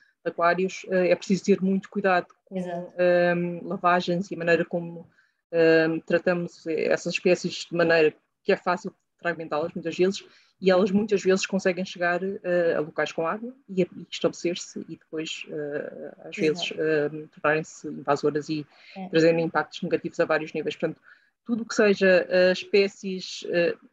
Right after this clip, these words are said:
Speaker 1: e, e estou a pensar nas aquáticas, porque estamos aqui a falar de aquáticas, mas, mas com os terrestres é preciso,
Speaker 2: Sim.
Speaker 1: obviamente, também ter cuidado. Ahm, tudo o que seja espécies que nós utilizamos em casa e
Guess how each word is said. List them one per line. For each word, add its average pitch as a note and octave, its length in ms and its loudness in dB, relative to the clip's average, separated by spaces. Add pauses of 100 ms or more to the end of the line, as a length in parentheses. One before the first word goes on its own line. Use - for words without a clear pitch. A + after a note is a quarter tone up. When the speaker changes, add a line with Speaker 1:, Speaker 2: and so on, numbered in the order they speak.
(280)
Speaker 1:
e, F#3 160 -8
e G#3+ 60 2
estou G#3 160 6
a - 20 2
pensar G#3+ 200 4
nas G#3+ 140 6
aquáticas, G3+ 540 0
porque - 200 -18
estamos G#3 240 0
aqui A3+ 200 -6
a G#3 40 0
falar G#3 200 2
de G#3 60 4
aquáticas, G#3+ 460 0
mas, G#3+ 400 -6
mas E3+ 180 -16
com F3+ 120 -4
os F#3 80 -8
terrestres - 360 -6
é D#3 80 -10
preciso, E3 260 -20
Speaker 2:
Sim. G3+ 160 -12
Speaker 1:
obviamente, E3 360 -16
também D#3 180 -20
ter D#3+ 160 -20
cuidado. D#3+ 340 -8 (480)
Ahm, F3 300 2
tudo F#3 200 -6
o - 20 -20
que - 80 -10
seja F#3+ 120 6
espécies F3+ 340 0
que - 100 -8
nós F3+ 140 -2
utilizamos F3+ 480 -2
em F3+ 120 -4
casa E3 600 -4
e F3+ 100 -20